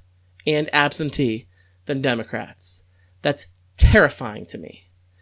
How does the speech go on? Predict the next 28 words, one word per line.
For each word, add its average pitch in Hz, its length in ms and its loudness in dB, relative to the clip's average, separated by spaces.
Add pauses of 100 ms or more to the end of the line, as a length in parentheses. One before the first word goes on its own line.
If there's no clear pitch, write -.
(260)
That 165 400 4
means 156 800 2 (340)
that 156 340 -2
Democrats, - 1120 4 (220)
including 170 480 8
young 220 300 12
people, 143 600 6 (1000)
are 156 140 4
going 165 280 2
to 175 100 2
have 165 260 2
to 156 180 -10
turn 240 460 4
out 143 460 0 (360)
in 254 300 2
force - 760 2 (380)
on 185 180 2
election 180 500 0
day 90 360 -6 (460)
for - 160 -2
the 151 100 0
blue 143 240 0
wave 127 260 0
to 127 60 -6
happen. 117 360 -6
And 135 100 -4
guess 160 240 0
what? - 320 -6